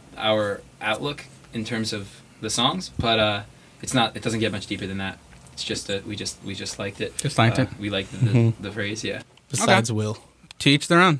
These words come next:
Speaker 2: That's, that is cool.
Speaker 3: Yeah.
Speaker 2: So, going to my second question, um, listening to your music, I got a bit of a pretty, like, mellow feel.
Speaker 1: Mm-hmm.
Speaker 2: Uh, would you guys describe your music like that? And if not, how would you guys describe your music?
Speaker 1: Okay.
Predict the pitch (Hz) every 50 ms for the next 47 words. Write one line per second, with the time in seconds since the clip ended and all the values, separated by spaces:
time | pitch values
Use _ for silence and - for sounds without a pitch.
0 | - - - - 120 139 - - 131 147 170 160 - - 117 113 110 - - _
1 | _ - - _ _ - - - - - - - - 160 139 - - 151 147 147
2 | 147 139 - - - 151 151 151 160 156 156 143 123 - 135 127 117 - 107 107
3 | - - 104 95 - - 110 110 110 110 110 110 110 - - 127 - - 160 151
4 | 147 - 143 135 123 117 113 107 110 104 101 - - - 104 110 107 - - -
5 | 110 107 - 110 107 104 113 107 104 104 101 101 - 135 117 110 101 - 107 104
6 | 107 107 113 117 120 127 127 135 - - _ - - - 139 139 147 160 160 -
7 | _ _ 117 120 123 127 120 120 123 - 113 113 113 110 120 123 - 127 131 123
8 | 123 123 123 123 127 - - 120 113 117 120 123 123 147 143 143 139 139 - 165
9 | 160 165 160 - - - 104 110 101 117 120 110 - 117 113 113 113 113 - 123
10 | - 127 120 117 117 117 113 107 113 110 104 104 104 107 - - - 113 110 104
11 | 101 101 101 104 98 98 95 101 - - - - _ _ _ _ _ _ _ _
12 | _ _ _ _ _ - 110 123 120 113 98 95